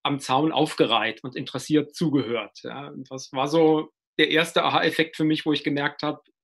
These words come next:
Tiere interessieren sich unter Umständen auch für unsere Musik.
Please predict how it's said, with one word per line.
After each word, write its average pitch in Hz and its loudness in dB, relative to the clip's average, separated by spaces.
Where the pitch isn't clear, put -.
Tiere 143 -2
interessieren 143 -4
sich 139 -6
unter 139 -8
Umständen 143 -8
auch - -10
für - -6
unsere 175 -10
Musik. 101 -16